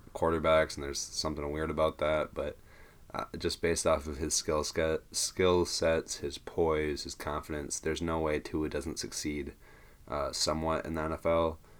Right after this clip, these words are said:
And I, and I feel the same with Trevor Lawrence. I mean, that guy is the same age as me,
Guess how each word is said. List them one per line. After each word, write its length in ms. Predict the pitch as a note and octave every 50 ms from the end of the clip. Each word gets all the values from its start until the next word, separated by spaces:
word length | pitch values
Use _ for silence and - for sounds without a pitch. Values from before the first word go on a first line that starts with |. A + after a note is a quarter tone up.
| - - - - - - -
And 80 | D#2
I, 100 | D2+ D2+ D2
and 280 | - G1+ C2+ C#2 B1+ C#2+
I 80 | D2+
feel 200 | - - E2 D#2
the 60 | D2+ C#2
same 220 | - - D2+ D2
with 100 | C#2+ -
Trevor 240 | - - D2+ C#2+ D2+
Lawrence. 340 | C#2 C#2 D2 C#2 C2+ - D#2+
I 40 |
mean, 120 | E2+ E2+ E2
that 160 | D#2 D2+ C#2+
guy 160 | D#2+ E2 E2
is 140 | E2 D2+ D2
the 80 | D#2+ D#2
same 280 | - - D#2+ D#2+ D#2
age 240 | D2 C#2 D#2+ D#2+ D#2+
as 140 | E2+ D#2+ F2
me, 260 | F2 F2 F2 F2 E2+